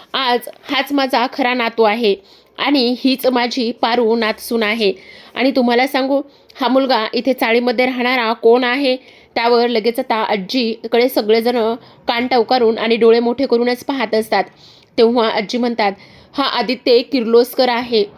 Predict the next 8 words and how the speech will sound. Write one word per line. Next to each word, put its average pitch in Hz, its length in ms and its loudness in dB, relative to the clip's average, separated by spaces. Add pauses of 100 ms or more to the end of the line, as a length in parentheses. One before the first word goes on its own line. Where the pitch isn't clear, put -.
(600)
अहिल्या 277 440 2
किर्लोस्कर 247 760 2
यांचा 233 500 0
मुलगा 226 400 0 (520)
हा 254 40 2
आदित्य 240 560 0
किर्लोस्कर 233 680 2
आहे. 226 320 -2